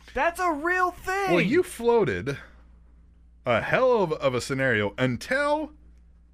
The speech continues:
Speaker 2: the John Cena thing, which I still think might fit. You floated to me that they're racist.
Speaker 1: They are racist.
Speaker 2: And I called them the Aryan Nation because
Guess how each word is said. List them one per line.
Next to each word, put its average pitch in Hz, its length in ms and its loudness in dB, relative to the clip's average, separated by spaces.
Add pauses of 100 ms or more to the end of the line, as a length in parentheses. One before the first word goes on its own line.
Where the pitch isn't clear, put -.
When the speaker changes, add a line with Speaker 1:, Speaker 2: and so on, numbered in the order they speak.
(380)
Speaker 2:
the 113 100 -6
John 113 260 0
Cena 92 260 -2
thing, 82 220 -10
which 117 140 -2
I 220 100 4 (100)
still - 300 -4
think 233 180 -2
might 170 240 -4
fit. - 300 -2 (1600)
You 190 260 2
floated 226 460 4
to 107 60 -6
me 90 280 -6 (580)
that 143 280 0
they're 135 200 6
racist. - 960 -6 (100)
Speaker 1:
They 180 180 -2
are 285 280 4
racist. 135 360 -6
Speaker 2:
And 127 80 4
I 180 60 2
called 196 180 4
them 175 80 2
the 175 140 -2
Aryan 180 280 2
Nation 120 440 0
because 170 680 2